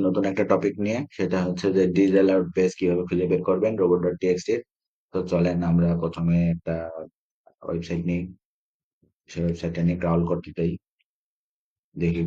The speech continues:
কোনটা ডিজেল আউট হয়, কোনটা অ্যালাউড হয়। তো আমি দেখেন এখানে দিছি, আহ, এখানে আমি all subdomain সিলেক্ট করতেছি। আসলে প্রথমে যেটা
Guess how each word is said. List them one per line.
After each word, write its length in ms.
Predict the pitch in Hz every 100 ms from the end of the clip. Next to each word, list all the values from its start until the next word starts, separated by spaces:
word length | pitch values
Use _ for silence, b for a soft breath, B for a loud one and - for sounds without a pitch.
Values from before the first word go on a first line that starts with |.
| 85
কোনটা 920 | 85 85 82 82 - - _ _ 82 85
ডিজেল 240 | 82 82 82
আউট 160 | 82 - - _ _ _ _ -
হয়, 140 | 87 85
কোনটা 240 | 82 85 82 - - _
অ্যালাউড 340 | 85 85 82 82
হয়। 140 | 80 82 - _ _ _ _ _ 87
তো 60 | 87 85
আমি 120 | 98 107
দেখেন 180 | 101 110 104
এখানে 180 | 107 95
দিছি, 260 | 92 90 95 117 - 87
আহ, 100 | 87 90
এখানে 200 | 90 95 95
আমি 160 | 95 95 95 87 90
all 140 | 82 90 98
subdomain 360 | 87 90 92 90
সিলেক্ট 260 | 87 90 -
করতেছি। 340 | 82 85 85 - _ _ B B B _ _ 80
আসলে 240 | 85 104 110
প্রথমে 280 | 104 110 110 110
যেটা 160 | 107